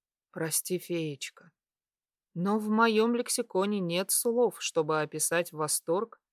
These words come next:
когда смотрю на тебя. Этот маленький вздёрнутый носик. Я наклонился и чмокнул её в самую вершинку.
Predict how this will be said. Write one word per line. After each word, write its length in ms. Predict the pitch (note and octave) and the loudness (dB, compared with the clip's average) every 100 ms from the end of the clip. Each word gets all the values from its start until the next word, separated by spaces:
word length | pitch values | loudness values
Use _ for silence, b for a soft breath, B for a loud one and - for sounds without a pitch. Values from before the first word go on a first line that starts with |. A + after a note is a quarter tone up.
| _ _ - | _ _ -4
когда 340 | F#3 E3 E3+ | -4 0 0
смотрю 480 | - E3+ E3 F3 F#3+ | 0 -4 -4 -4 -4
на 120 | E3 | -6
тебя. 400 | - - D3+ D#3+ _ _ _ _ _ _ _ _ | -12 -16 -20 -20 _ _ _ _ _ _ _ _
Этот 340 | F3 F3 E3 | 0 0 -4
маленький 800 | D#3+ D#3 D3+ E3 E3+ E3+ E3 E3+ | -6 -4 0 0 0 -2 -6 -8
вздёрнутый 720 | E3 - D#3 E3 E3 D#3+ E3 D#3+ | -10 0 4 4 2 -4 -4 -4
носик. 680 | D#3 D3 E3 - - _ _ _ _ _ _ _ _ _ G#3+ | -4 -4 -4 -6 -8 _ _ _ _ _ _ _ _ _ 0
Я 180 | A#3+ | 2
наклонился 720 | G#3 E3 C#3 C#3+ E3 A#3 - G3+ | 2 -2 -6 -4 -2 -2 -2 -4
и 80 | |
чмокнул 580 | F3+ - D#3 F#3 A3 A3+ | -4 -4 -2 -2 -2 -4
её 520 | A3+ A3 G3 G#3 G3+ | -2 -4 -2 -2 -2
в 80 | F#3+ | -4
самую 520 | - E3+ A3 A#3 G#3+ | 0 4 4 2 -4
вершинку. 760 | E3+ E3 - - D3+ D3 - | -4 -6 -6 -8 -8 -8 -12